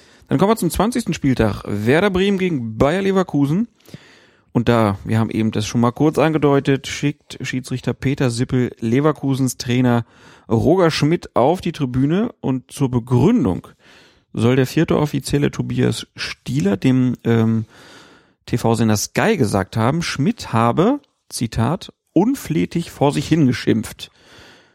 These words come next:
Schmidt wunderte sich natürlich darüber und sagte,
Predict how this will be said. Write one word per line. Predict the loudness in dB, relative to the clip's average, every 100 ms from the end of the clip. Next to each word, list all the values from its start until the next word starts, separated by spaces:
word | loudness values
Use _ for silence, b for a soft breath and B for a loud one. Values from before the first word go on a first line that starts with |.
| B
Schmidt | -8 -4 -2 0 2
wunderte | 4 2 0
sich | 0 2
natürlich | 2 0 0
darüber | 0 2 2 2 0 B B B B B
und | -4 0
sagte, | 2 0 0 -2 -2